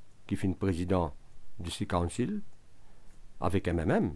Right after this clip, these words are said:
hein, mon camarade Otto, qui est vice-président, qui a le solide, mon lien, il fait des cœurs cassés. Parce qu'il y a un petit monde misère, il y a un petit monde pauvre, il y a un petit monde dans la côte. Il y a beaucoup de courage. Richard Duval, pareil,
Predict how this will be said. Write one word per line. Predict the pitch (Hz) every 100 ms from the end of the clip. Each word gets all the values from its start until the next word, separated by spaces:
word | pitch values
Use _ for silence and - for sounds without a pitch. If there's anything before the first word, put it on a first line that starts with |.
| 78
hein, | 90
mon | 117
camarade | 104 87 92 -
Otto, | 95 92 113 110
qui | 110
est | - 92 82 87
vice-président, | 90 - 87 76 92 220 - - - - - - - - - - -
qui | - 98 90
a | 92 -
le | 85
solide, | 85 90 110 107
mon | 98
lien, | 90 135 196
il | -
fait | 107
des | 92
cœurs | 135 147
cassés. | 160 - - - - - - -
Parce | 101 -
qu'il |
y | 101
a |
un |
petit | 92 95
monde | 101
misère, | 135 120 113 110
il |
y | 95
a |
un |
petit | 92
monde | 127 143
pauvre, | 117 104
il | 98
y |
a |
un |
petit | 90
monde | 107
dans | 131
la | 151
côte. | - 113 - - - -
Il | 101
y |
a | 95
beaucoup | 110 160
de |
courage. | 180 151 123 131 120 - - - - - - - - - - - - - 110
Richard | 98 101 90
Duval, | 92 110 120
pareil, | 101 110 160